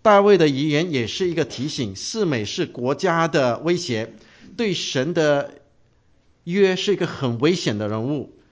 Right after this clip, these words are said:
是要防备的。所以所罗门也没有立刻对付示每，所以大卫对他的说法是这样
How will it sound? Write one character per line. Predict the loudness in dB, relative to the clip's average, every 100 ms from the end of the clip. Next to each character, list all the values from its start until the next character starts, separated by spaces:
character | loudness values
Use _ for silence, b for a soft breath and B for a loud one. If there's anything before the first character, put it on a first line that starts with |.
| b b b b
是 | -4
要 | 0 0
防 | 0 -2
备 | 0 0
的。 | 0 -8 -16 _ _ _ b b b b
所 | -2 0
以 | 0 -4 -10
所 | -2 0
罗 | 2
门 | 0 -2
也 | -2 -2
没 | 0
有 | -2
立 | -2 -4
刻 | -4 -2
对 | -2
付 | -4 -6 -12 _ _
示 | -10 -4
每， | -4 -4 -10 -20 _ _ _
所 | -8 -4
以 | -4
大 | -2 2 4
卫 | 4 0
对 | -2
他 | -4 -4
的 |
说 | -4 -6
法 | -6 -8
是 | -8 -10
这 |
样 | -10 -10